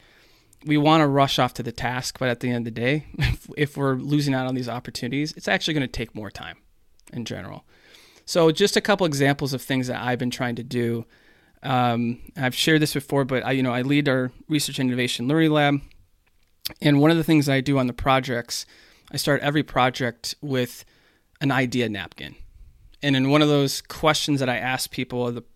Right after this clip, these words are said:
the, the folks that are gonna be leading that project, is to identify their own learning goals for the project. You know, right off the bat, I wanna make it clear that,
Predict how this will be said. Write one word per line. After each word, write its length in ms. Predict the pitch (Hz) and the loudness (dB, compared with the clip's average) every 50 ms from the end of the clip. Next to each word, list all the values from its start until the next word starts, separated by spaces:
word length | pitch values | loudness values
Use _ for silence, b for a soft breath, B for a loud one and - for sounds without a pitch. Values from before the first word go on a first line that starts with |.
| - | -10
the, 240 | 120 120 117 117 117 - | -8 -6 -6 -8 -8 -10
the 120 | 160 143 | -10 -10
folks 300 | - - 143 139 135 - | -4 -2 -2 -2 -2 -2
that 60 | - | -4
are 40 | 123 | -4
gonna 120 | 123 120 113 | -4 -4 -6
be 120 | - 120 | -6 -4
leading 320 | 123 135 156 180 190 170 | -2 -2 0 2 2 2
that 160 | 139 117 113 - | 2 2 0 -4
project, 560 | - 110 113 117 - 104 95 - - - B B B B B B B B B B - | -6 -6 -8 -6 -6 -8 -10 -10 -12 -14 B B B B B B B B B B -12
is 100 | - - | -10 -4
to 100 | - 143 | -2 0
identify 540 | 123 135 131 139 139 143 135 - 139 131 123 | 0 2 2 2 2 2 2 2 2 0 2
their 180 | 123 123 127 127 | 2 0 -2 0
own 260 | 127 135 131 127 120 | 0 0 0 0 0
learning 260 | 131 131 135 143 151 | 0 2 4 4 4
goals 400 | 151 151 151 165 170 - - - - - - | 4 2 2 0 -2 -4 -6 -10 -14 -18 -12
for 120 | - - 147 | -8 -4 -4
the 80 | 147 | -2
project. 520 | - - 147 147 147 160 156 151 - - b b b b b b b b b b _ _ | 0 0 0 0 2 2 0 0 0 -6 b b b b b b b b b b _ _
You 80 | - | -2
know, 100 | 127 120 | -2 0
right 280 | 117 123 131 135 143 151 | 0 2 2 4 4 4
off 140 | 156 156 - | 2 0 -2
the 60 | 156 | -4
bat, 340 | 131 131 123 123 120 - - - | -2 0 0 0 0 -2 -4 -2
I 80 | 147 | 0
wanna 200 | 143 147 151 131 | 2 2 2 4
make 200 | 139 139 135 - | 2 2 0 0
it 120 | - - - | -4 -10 -12
clear 360 | - - 151 139 139 135 131 | -6 -2 0 2 2 2 2
that, 420 | 123 120 123 120 117 - - - | 0 0 -2 -2 -4 -6 -10 -14